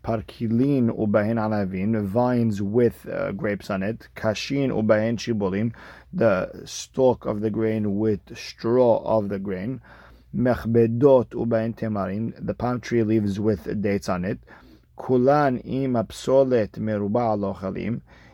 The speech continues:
if there's more non-edible part to it than the edible part to it, then keshera, you could use it as chach,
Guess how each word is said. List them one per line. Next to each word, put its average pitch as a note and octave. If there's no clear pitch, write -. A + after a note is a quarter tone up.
if C3+
there's A#2
more B2+
non-edible A#2
part G#2+
to A2
it G2+
than G#2
the G#2
edible C#3
part G2+
to G#2
it, G2+
then A2+
keshera, A#2+
you G#2
could G#2+
use A#2
it A#2
as G2
chach, A#2